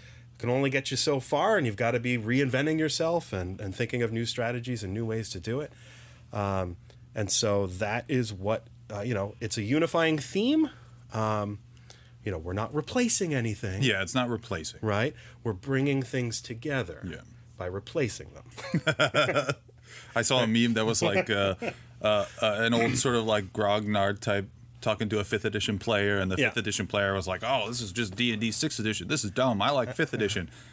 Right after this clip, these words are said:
Speaker 2: And he's like, "Welcome to the club."
Speaker 1: Oh, I can't wait.
Speaker 2: <laughs>
Speaker 1: Yeah, it's so great. It's so great.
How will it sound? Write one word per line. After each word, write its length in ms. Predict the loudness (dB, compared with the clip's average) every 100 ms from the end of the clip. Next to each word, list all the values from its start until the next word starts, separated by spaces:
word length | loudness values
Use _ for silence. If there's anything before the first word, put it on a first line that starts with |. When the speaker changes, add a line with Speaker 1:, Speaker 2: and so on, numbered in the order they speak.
| -14 -4
Speaker 2:
And 100 | 0
he's 140 | 0
like, 140 | 0 0
"Welcome 280 | 0 0 -4
to 60 |
the 100 | -4
club." 360 | -2 -2 -2 -4 -2
Speaker 1:
Oh, 160 | 2 4
I 80 | 4
can't 240 | 4 4
wait. 220 | 4 2
Speaker 2:
<laughs> 20 | 2
Speaker 1:
Yeah, 220 | 2 2
it's 100 | 2
so 240 | 2 2
great. 320 | 0 0 0 -2 -8
It's 160 | -4 0
so 200 | 2 2
great. 260 | 2 0